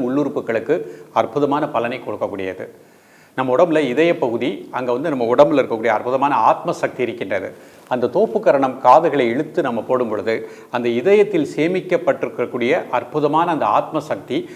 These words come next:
உடல் முழுக்க நன்றாக பரவுகின்றது. இது வந்து பவர்ஃபுல் பிரெயின் யோகா அப்படின்னு சொல்றோம்.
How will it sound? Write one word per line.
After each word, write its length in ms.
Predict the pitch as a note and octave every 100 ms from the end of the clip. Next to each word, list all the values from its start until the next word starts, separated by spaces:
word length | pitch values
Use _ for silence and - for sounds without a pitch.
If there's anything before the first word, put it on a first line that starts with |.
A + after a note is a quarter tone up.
| -
உடல் 320 | - A#2 D#3+ D#3+
முழுக்க 280 | B2+ C3 E3
நன்றாக 540 | A#2 A#2 C3+ C3 C3+ C3+
பரவுகின்றது. 640 | A2 G#2+ G2+ G2 G2 G#2 - - _ _ _ _ _ _
இது 140 | D3
வந்து 180 | D#3 F3+
பவர்ஃபுல் 600 | - C3+ D3 F#3 - G3+ -
பிரெயின் 300 | C3+ C#3+ E3 C#3
யோகா 300 | B2 A#2+ A#2+
அப்படின்னு 220 | A2+ G#2
சொல்றோம். 280 | A2 G2 G2+